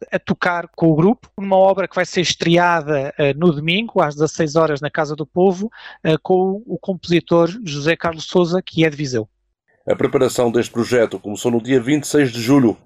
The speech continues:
Speaker 2: recordou Miquel Costa.
Speaker 1: No dia vinte e seis de julho já houve uma primeira preparação deste Vanguarda na Aldeia,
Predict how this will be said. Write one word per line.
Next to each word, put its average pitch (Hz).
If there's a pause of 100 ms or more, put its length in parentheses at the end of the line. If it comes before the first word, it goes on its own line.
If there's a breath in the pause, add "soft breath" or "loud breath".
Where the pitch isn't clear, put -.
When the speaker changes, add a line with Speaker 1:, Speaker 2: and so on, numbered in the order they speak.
(120)
Speaker 2:
recordou 107
Miquel 113
Costa. - (1400)
Speaker 1:
No 185
dia 208
vinte 214
e -
seis 202
de -
julho 175
já 165
houve 175
uma 170
primeira 165
preparação 170
deste 151
Vanguarda 147
na 139
Aldeia, 165